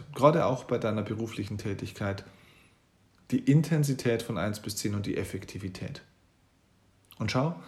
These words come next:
ob du an der einen oder anderen Stelle vielleicht nach oben gehen könntest. Man muss nicht bei jedem immer auf einer zehn sein, ganz klar.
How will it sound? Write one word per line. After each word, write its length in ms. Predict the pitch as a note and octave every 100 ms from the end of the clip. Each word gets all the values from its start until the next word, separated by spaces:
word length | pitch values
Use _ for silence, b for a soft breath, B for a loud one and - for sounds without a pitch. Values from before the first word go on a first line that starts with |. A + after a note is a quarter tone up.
| B B
ob 180 | A#2+ -
du 60 | B2
an 80 |
der 120 | A#2 -
einen 140 | B2+
oder 160 | B2 F#2
anderen 280 | A2+ A2+
Stelle 300 | G#2 A#2 A2
vielleicht 400 | G#2+ A2 G#2 - - - _ _
nach 180 | A2+ G#2+
oben 300 | - G#2 G#2
gehen 220 | G2 G2
könntest. 640 | - G2+ F#2+ G2 - - - _ _ _ _ _ _ _ _ _ _
Man 120 | B2+
muss 200 | D3+ F3
nicht 160 | C3 G#2
bei 80 | G#2
jedem 640 | G2 A2+ C#3 A2+ F#2 - - -
immer 280 | A2+ A2 C2+
auf 120 | -
einer 140 | G2
zehn 280 | - G#2+ G#2
sein, 280 | F#2+ F2+ G2
ganz 260 | G2+ G#2 -
klar. 300 | G#2 G2+